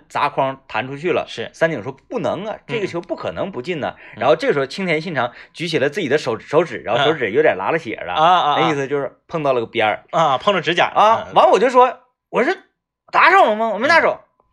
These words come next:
Speaker 1: 他就这样，
Speaker 2: 嗯。
Speaker 1: 举-，举起一只手指。
Speaker 2: <laughs> 真烦人。
Speaker 1: 完我就被支配了。我说：“哦。”
Speaker 2: 就把球传给他。
Speaker 1: 啊，
Speaker 2: 嗯。
Speaker 1: 然后比如，然后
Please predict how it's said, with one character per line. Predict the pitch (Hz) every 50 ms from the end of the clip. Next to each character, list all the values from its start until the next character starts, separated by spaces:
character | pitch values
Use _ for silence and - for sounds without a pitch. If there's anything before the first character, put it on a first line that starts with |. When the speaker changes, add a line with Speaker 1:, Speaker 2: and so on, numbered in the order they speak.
| _
Speaker 1:
他 | - - 175 170
就 | 180
这 | 170 196
样， | 170 135 - - _ -
Speaker 2:
嗯。 | 131 127
Speaker 1:
举-， | 110 120 135 139 135 127 - _
举 | - 135 139
起 | 139 143 117 120
一 |
只 | 120 127 139
手 | - 113 107
指。 | - 104 - - - - - - - - - - 170 - - - - -
Speaker 2:
<laughs> | - 143 - _ _ _ _ _ _ _ _ _ _ _ - _ _ -
真 | - 131 123
烦 | 113 117 107
人。 | 110 107
Speaker 1:
完 | 107 156
我 | 196 196
就 | 160 180
被 | 185 202
支 | 165 165
配 | 185 208 202
了。 | 180 151 131 - _ _ _ _ _ -
我 | 117
说 | 123 -
：“哦。” | - 131 120 110 95 82 82 _ _ _ _ -
Speaker 2:
就 | 107
把 | 98 98
球 | 98 101 95
传 | 92 92 85 82
给 | 85
他。 | 87 - -
Speaker 1:
啊， | 147 143 120 - -
Speaker 2:
嗯。 | 101 92 - -
Speaker 1:
然 | 151 208
后 | 277
比 | 302 214
如， | 202 196 156
然 | 170 180 208
后 | 262 262